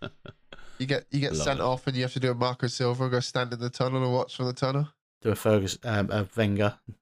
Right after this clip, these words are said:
Speaker 1: It's just sta-,
Speaker 3: Just stand up there.
Speaker 1: do a
Speaker 2: Do the
Speaker 1: Van Gaal,
Speaker 2: Paulo,
Speaker 1: just,
Speaker 2: Pa-,
Speaker 1: just fall.
Speaker 2: Paulo Di Ca-,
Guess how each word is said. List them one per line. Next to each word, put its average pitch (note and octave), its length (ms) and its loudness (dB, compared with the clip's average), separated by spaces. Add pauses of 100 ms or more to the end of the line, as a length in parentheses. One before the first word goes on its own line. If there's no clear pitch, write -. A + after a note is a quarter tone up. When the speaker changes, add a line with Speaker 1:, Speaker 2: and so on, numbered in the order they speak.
(240)
Speaker 1:
It's - 80 -18
just - 160 -4
sta-, - 180 -4 (420)
Speaker 3:
Just - 160 -4
stand G2+ 320 4
up C2 120 2
there. G#2 240 -2 (420)
Speaker 1:
do F3+ 80 2
a D#3+ 60 4
Speaker 2:
Do D3 80 2
the E3 80 6
Speaker 1:
Van D3 80 4
Gaal, - 120 10
Speaker 2:
Paulo, - 140 6
Speaker 1:
just, B2+ 180 -4
Speaker 2:
Pa-, A2 180 6
Speaker 1:
just - 180 -2
fall. A2 260 6
Speaker 2:
Paulo G#2+ 160 6
Di G#2 80 -2
Ca-, - 220 -4